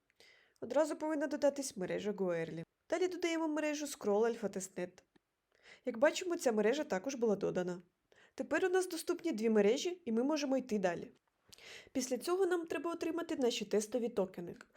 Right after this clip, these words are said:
Обов'язково підключаємось до сайту. Ми переходимо в Metamask, натискаємо «Копіювати адресу». Далі вставляємо її сюди, натискаємо «Я не робот», проходимо перевірку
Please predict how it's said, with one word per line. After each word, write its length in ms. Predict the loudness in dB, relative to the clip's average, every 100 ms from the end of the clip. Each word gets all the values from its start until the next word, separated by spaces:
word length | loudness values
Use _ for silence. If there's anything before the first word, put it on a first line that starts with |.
| -20 0
Обов'язково 400 | 4 4 6 4
підключаємось 680 | 4 -2 0 4 4 4
до 140 | 2 -2
сайту. 480 | 2 2 4 2 0 -6 _ -14
Ми 120 | -4
переходимо 480 | 2 2 4 2 4
в 60 | 0
Metamask, 460 | -2 0 0 0
натискаємо 500 | -4 -4 -2 0 0
«Копіювати 520 | 0 0 4 2 4 2
адресу». 460 | 0 -4 -6 -14 -20 _ _ _ _
Далі 240 | 4 6 6
вставляємо 460 | 2 2 4 4
її 140 | 2 0
сюди, 360 | -4 -4 -4 -4 _ _ _ _ -6
натискаємо 500 | -2 -2 2 2 2
«Я 140 | 2
не 120 | 0 -2
робот», 240 | -6 -8 _ _ _ _ -20 _
проходимо 460 | -2 6 8 8 2
перевірку 600 | 0 -2 -4 -8 -8 -12